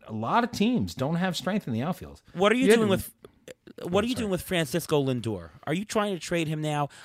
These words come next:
Speaker 2: I, I get the f-, I get the feeling that people are very, very, very high on him,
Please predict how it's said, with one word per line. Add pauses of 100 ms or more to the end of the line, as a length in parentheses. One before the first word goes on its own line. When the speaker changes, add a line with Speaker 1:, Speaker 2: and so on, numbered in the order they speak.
Speaker 2:
I,
I
get
the
f-,
I
get
the
feeling
that
people
are
very,
very,
very
high
on
him,